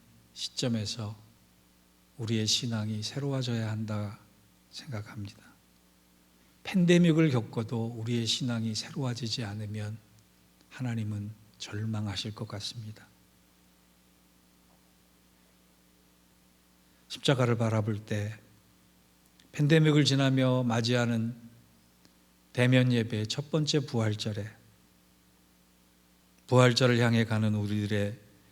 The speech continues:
시간 속에 세 가지를 하기를 원합니다. 첫째, 십자가 앞에서 나의 죄에 대한 철저한 애통함을 가지십시오. 둘째, 그 십자가 위에서 예수님과 함께 "나도 죽었다"라고 고백하십시오.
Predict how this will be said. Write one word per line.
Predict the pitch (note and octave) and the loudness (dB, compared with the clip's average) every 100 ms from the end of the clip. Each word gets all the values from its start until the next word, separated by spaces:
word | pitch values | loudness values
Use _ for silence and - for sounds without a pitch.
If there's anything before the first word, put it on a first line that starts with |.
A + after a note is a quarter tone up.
| _ - | _ -4
시간 | - B2 A2+ G#2+ | -2 0 0 0
속에 | - G#2 G#2 G#2+ - _ _ _ _ _ | -4 -6 -8 -12 -16 _ _ _ _ _
세 | - - B2+ | -8 0 2
가지를 | A#2 A2+ A2 G2+ | 4 2 0 -2
하기를 | G#2+ G#2+ A2 | -2 -2 -2
원합니다. | G2+ G2 G2 G2 - A2+ - _ _ _ | -4 -4 -6 -8 -10 -16 -18 _ _ _
첫째, | - A2 A2 A#2 A2+ A2+ | -8 -6 0 0 0 -2
십자가 | - - D3 C3+ B2 | -6 0 2 4 2
앞에서 | - A#2 A#2+ | 0 -2 0
나의 | A#2 A2 A2+ A2 | 0 2 2 2
죄에 | A2+ A2 G#2+ | 0 0 -2
대한 | A2 G#2 G2+ | -4 -4 -6
철저한 | - D3+ - D3 C3 | -6 -6 -4 -2 -2
애통함을 | B2 C3 - B2 A2+ A#2 | -4 -8 -4 -2 0 -2
가지십시오. | A2+ G2+ G#2+ - - - - _ _ _ _ _ _ _ _ - - - - - _ _ - | -4 -8 -8 -8 -10 -16 -20 _ _ _ _ _ _ _ _ -20 -20 -20 -20 -20 _ _ 0
둘째, | C3+ - C#3 | 2 6 6
그 | C3+ | 8
십자가 | B2+ - - C#3+ C#3 | 4 4 4 6 6
위에서 | C3 C3 B2 C3+ | 8 6 6 6
예수님과 | B2 C3 D#3 C#3+ C#3+ C3+ | 6 6 6 6 6 6
함께 | B2+ B2+ B2+ C3 | 6 4 2 0
"나도 | A#2+ A2+ B2 D#3 D#3 D#3 | 2 0 4 8 8 6
죽었다"라고 | - C3+ C#3 - D3 B2+ A#2+ A2+ A2+ | 2 4 4 6 6 6 4 2 -2
고백하십시오. | A#2 A2+ A2+ - A2+ - - - | -4 -4 -4 -4 -8 -8 -8 -12